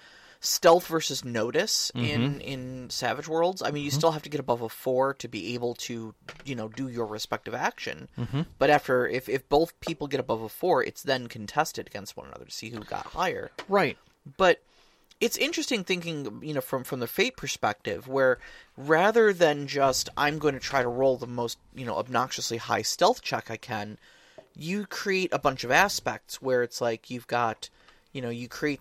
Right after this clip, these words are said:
Speaker 1: you create advantages,
Speaker 2: Mm-hmm.
Speaker 1: or I should say disadvantages
Speaker 2: Yep.
Speaker 1: for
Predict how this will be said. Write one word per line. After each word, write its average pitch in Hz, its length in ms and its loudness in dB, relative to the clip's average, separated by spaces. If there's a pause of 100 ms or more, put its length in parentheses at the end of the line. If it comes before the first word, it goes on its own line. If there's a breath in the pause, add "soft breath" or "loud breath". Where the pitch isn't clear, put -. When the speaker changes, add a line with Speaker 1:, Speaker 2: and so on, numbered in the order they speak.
Speaker 1:
you 135 140 -14
create - 380 0
advantages, 120 1200 -4
Speaker 2:
Mm-hmm. 120 260 -2 (120)
Speaker 1:
or 170 200 6
I - 20 6
should 143 180 -4
say 131 220 0 (320)
disadvantages 113 1300 -2 (100)
Speaker 2:
Yep. 135 200 0
Speaker 1:
for 139 720 2